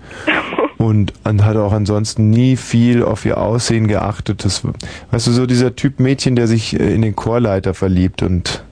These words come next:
Speaker 2: deswegen sich eigentlich auch der Beurteilung der Klassenkameraden entzieht. Und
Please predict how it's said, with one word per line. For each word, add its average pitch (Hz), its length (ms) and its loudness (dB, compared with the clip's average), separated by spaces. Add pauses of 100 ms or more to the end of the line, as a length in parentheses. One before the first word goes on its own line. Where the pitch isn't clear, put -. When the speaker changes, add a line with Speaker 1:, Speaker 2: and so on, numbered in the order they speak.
(840)
Speaker 2:
deswegen 107 440 0
sich 110 240 2
eigentlich 113 240 2
auch 104 140 -2
der 120 100 -2
Beurteilung 117 640 0
der 104 80 2
Klassenkameraden 95 880 -2
entzieht. 82 540 -2
Und 85 180 -2